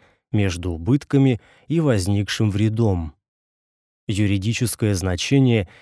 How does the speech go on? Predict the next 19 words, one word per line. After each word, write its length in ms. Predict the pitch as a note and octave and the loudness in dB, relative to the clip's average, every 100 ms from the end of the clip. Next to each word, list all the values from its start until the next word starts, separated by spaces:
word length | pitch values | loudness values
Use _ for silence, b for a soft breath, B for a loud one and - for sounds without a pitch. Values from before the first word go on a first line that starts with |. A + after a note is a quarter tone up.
| B | B
имеет 440 | G#2+ G#2+ G2+ G2 - | -2 0 0 -2 -2
только 380 | B2 B2 - A2 | 0 2 0 -4
прямая 460 | - G#2 F#2+ F#2 | -2 -2 0 -2
связь, 560 | G2+ - A#2 F#2+ D#2+ - b b b | -2 -2 -2 -4 -6 -12 b b b
когда 400 | - G#2 G2+ G#2+ | -4 -2 0 0
одно 260 | G2+ A2 G#2 | 0 0 -2
явление 640 | G2 E2+ A2 C#3+ D3 C3 b b b | -4 -2 0 2 2 0 b b b
непосредственно 1000 | A2+ - G2 - A#2+ D3+ - C3+ B2 A#2+ | -2 0 -4 0 0 -2 -2 0 0 0
вытекает 720 | - G#2 G#2+ G#2+ - F#2 F#2 - | -2 -4 -4 -6 -6 -4 -4 -2
из 140 | G2 | -4
другого. 640 | G2 A#2 A#2 A2+ F2 D2+ - _ _ _ _ _ - | -2 -4 0 0 0 -6 -10 _ _ _ _ _ 0
При 180 | G#2+ C3 | 2 4
этом 260 | D3+ D3 | 4 2
следует 560 | - A#2 A#2+ A2 G#2+ - | 2 2 4 4 2 2
иметь 340 | G#2+ G2 E2+ | 2 2 -2
в 40 | F2 | -4
виду, 400 | F#2 E2+ C3+ - B B | -2 0 0 0 B B
что 260 | - - G#2 | -4 0 2
простая 760 | G#2+ G2 - A#2 G#2+ G#2 G2 | 2 0 0 2 4 4 0